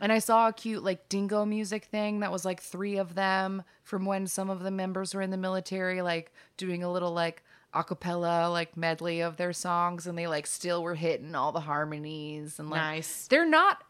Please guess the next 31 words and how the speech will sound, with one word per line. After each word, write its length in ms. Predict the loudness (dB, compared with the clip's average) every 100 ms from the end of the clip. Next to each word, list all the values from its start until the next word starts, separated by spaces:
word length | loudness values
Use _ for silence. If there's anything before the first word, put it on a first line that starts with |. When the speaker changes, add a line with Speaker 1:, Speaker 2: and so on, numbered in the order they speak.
| _
Speaker 1:
old. 480 | 6 8 6 4 0
Like, 160 | 0 2
again, 360 | 2 4 4 6
they're 140 | 4
T 160 | 4 2
V 100 | 2
X 180 | 0 -2
Q's 320 | 0 2 4
age, 340 | 4 4 2 0
and 220 | 0 0
T 120 | -2 2
V 120 | 4
X 180 | 2 -2
Q 240 | 0 2
is 120 | 0
still 240 | 0 0 2
around. 580 | 4 6 6 6 4 4
And 140 | 4
I 80 | 4
feel 200 | 2 0
like 200 | 0 4
they 140 | 2
would 180 | 6 4
have 140 | 4 0
still 240 | 0 0
been 140 | 2
around 720 | 2 4 4 4 4 0 -6 -4
if 160 | -6 -2
they 120 | 2
Speaker 2:
Yeah. 140 | 6
Speaker 1:
hadn't 340 | 6 4 -6